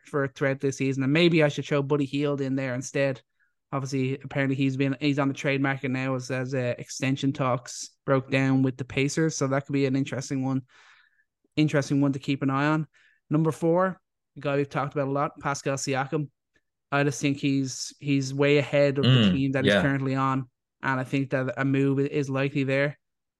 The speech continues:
Speaker 1: Number three is a bit, a bit up in the air. Karl, Karl Anthony Towns. Tough, tough to say that it, it's gonna happen, but you never know what, what way the team works in the first few months of the season. That, that's a, that's a deal that could materialize.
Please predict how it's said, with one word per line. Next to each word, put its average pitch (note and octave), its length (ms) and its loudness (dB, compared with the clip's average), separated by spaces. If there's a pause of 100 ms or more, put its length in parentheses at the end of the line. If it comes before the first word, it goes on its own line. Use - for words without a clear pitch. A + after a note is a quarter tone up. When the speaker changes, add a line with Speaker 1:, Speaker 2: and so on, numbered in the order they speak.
(160)
Speaker 1:
Number F3 160 -2
three A3 340 2
is G3+ 100 2
a F3+ 60 2
bit, F3+ 300 -2 (120)
a E3 80 -4
bit F3+ 240 2
up F3 160 0
in D#3 80 0
the C#3 160 2
air. C#3+ 240 0 (180)
Karl, D3+ 320 0 (120)
Karl D#3 280 0
Anthony D#3 300 -4
Towns. C#3+ 640 -6 (1080)
Tough, F#3 280 -2
tough G#3 200 2
to G3+ 100 0
say F3+ 200 4
that D#3+ 140 4
it, E3 120 2
it's D#3 200 -4
gonna E3 240 0
happen, E3 400 0
but D#3 120 -4
you D#3 80 -6
never E3+ 240 -4
know E3 300 -2
what, D3+ 260 -2 (120)
what D3+ 220 -6
way D3+ 200 4
the D3 100 0
team C#3+ 320 0
works C#3+ 320 -2
in C#3+ 60 0
the C#3 80 -2
first D3 300 -2
few D3 100 0
months C#3+ 240 -2
of - 40 -18
the C#3 80 -6
season. C#3 400 -2
That, C3+ 180 -4
that's C#3+ 220 -2
a, C#3 220 -2
that's C#3+ 200 -4
a C#3 40 -4
deal C#3+ 260 4
that C3+ 120 -2
could C#3 160 -2
materialize. C3+ 800 -2